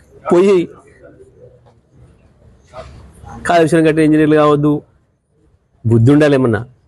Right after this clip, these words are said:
కాళేశ్వరం కట్టిన ఇంజనీర్లు తెలంగాణ ఇంజనీర్లే కదా ఈ రాష్ట్రాన్ని అద్భుతమైన సస్యశ్యామలం చేసింది.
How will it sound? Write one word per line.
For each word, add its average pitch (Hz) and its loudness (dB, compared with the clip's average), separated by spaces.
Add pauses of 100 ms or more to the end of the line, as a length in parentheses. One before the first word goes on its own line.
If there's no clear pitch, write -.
(640)
కాళేశ్వరం 143 0
కట్టిన 135 0
ఇంజనీర్లు 143 2
తెలంగాణ 143 0
ఇంజనీర్లే 147 2
కదా 190 0
ఈ 180 0
రాష్ట్రాన్ని 165 -2
అద్భుతమైన 165 -2
సస్యశ్యామలం 165 -2
చేసింది. 175 -2